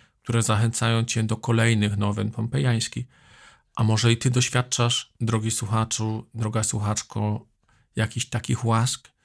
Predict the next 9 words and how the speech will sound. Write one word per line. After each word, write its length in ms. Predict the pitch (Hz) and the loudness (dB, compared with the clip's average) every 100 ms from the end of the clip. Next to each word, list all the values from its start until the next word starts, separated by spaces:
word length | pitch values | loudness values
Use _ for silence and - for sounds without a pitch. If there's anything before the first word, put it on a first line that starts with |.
| _ _ | _ _
od 140 | - | -4
Matki 300 | 117 110 - | -2 -2 -2
Bożej 240 | 117 113 117 | -2 0 0
Pompejańskiej? 920 | 117 113 123 110 101 - - 123 156 _ _ _ _ _ - | -2 -2 0 0 0 -4 -6 -6 -6 _ _ _ _ _ 0
Napisz 580 | 117 127 104 104 - _ | 2 2 0 -4 -4 _
koniecznie 500 | - 117 123 - - | 0 4 4 2 -2
do 120 | 120 113 | -2 -2
nas 180 | 110 | -2
świadectwo 600 | - 113 110 117 - 113 | -4 -4 -4 -4 -4 -6